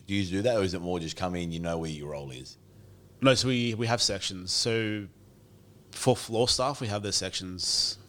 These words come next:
Speaker 1: Ready to
Speaker 2: delegated
Speaker 1: go.
Speaker 2: to them being of the day. Um, and then everyone else knows where the positions are.
Speaker 1: Mm.
Speaker 2: So
Speaker 1: So
Speaker 2: it's
Speaker 1: just
Speaker 2: basically just the floor s-, floor
Speaker 1: Yeah.
Speaker 2: staff, trying to keep them excited and new roles, new responsibilities.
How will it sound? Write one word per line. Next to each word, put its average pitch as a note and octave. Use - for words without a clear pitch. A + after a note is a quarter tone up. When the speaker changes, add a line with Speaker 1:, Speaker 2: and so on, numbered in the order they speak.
Speaker 1:
Ready D#2
to F2
Speaker 2:
delegated G2
Speaker 1:
go. -
Speaker 2:
to F#2
them F#2
being G2
of F#2
the F2+
day. F2+
Um, F2
and G2
then G2+
everyone G2
else F2+
knows D#2+
where E2+
the D#2
positions E2
are. D2+
Speaker 1:
Mm. C#2
Speaker 2:
So F#2
Speaker 1:
So F#2
Speaker 2:
it's G2+
Speaker 1:
just G2
Speaker 2:
basically -
just G2
the A2
floor F#2
s-, -
floor -
Speaker 1:
Yeah. -
Speaker 2:
staff, F2+
trying A2+
to G#2+
keep A2
them F#2+
excited F2
and E2+
new G#2
roles, F2+
new F#2+
responsibilities. F2+